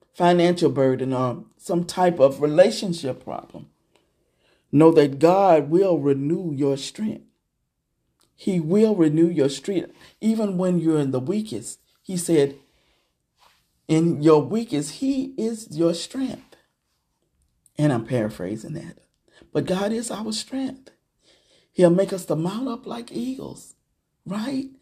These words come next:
He's our strength. So isn't that beautiful? Just to li-, hear that again.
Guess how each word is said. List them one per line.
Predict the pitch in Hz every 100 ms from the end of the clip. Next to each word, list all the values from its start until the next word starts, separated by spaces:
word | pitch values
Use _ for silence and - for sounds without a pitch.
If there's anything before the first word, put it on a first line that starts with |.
| _ _
He's | - 208 202
our | 165 147
strength. | 147 - 170 147 82 - _ _ _ _
So | - 175
isn't | 208 220 196
that | 196 202
beautiful? | 208 214 214 214 208 _ _
Just | 185 -
to |
li-, | 165 185 214
hear | 233 220
that | 214 208
again. | 185 214 220 214 214